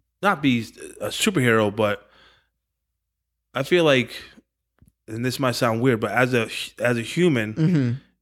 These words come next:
Speaker 1: we, I won't say we're weak, but we're fragile, right?
Speaker 2: Yeah, yeah, that's a good word.
Speaker 1: So, so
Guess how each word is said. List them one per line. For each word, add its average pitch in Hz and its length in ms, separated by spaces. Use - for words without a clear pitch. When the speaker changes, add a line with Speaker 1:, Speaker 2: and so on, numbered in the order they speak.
Speaker 1:
we, 156 640
I 139 60
won't 175 160
say 151 140
we're 120 200
weak, 135 400
but 113 140
we're 117 200
fragile, 131 520
right? 104 160
Speaker 2:
Yeah, 131 220
yeah, 147 220
that's 131 180
a - 20
good 135 160
word. 123 200
Speaker 1:
So, 143 580
so 135 400